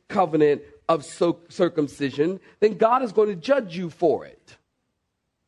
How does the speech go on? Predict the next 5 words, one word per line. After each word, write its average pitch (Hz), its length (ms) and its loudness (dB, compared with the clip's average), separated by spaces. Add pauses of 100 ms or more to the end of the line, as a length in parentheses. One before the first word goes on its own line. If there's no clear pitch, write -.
(1160)
And 196 140 -8
she's 277 220 -6
not 240 180 -2
into 180 400 -6
it. 120 180 -10